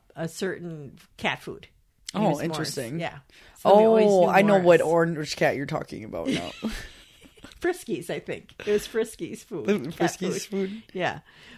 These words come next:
Speaker 1: But anyway, it was the sec-, it's the second house in off of Ashland.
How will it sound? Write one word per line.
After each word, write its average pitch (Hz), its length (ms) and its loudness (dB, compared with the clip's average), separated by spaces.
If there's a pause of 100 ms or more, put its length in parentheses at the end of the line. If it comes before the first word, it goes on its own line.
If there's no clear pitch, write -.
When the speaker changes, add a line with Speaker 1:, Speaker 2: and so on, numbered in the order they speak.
Speaker 1:
But 233 100 2
anyway, 220 220 6
it 202 80 4
was 190 100 0
the - 140 0
sec-, 214 340 0
it's - 200 -6
the 185 120 -2
second 202 420 -4
house 185 340 -4
in 160 280 -6
off 151 260 -6
of - 100 -6
Ashland. 151 560 -10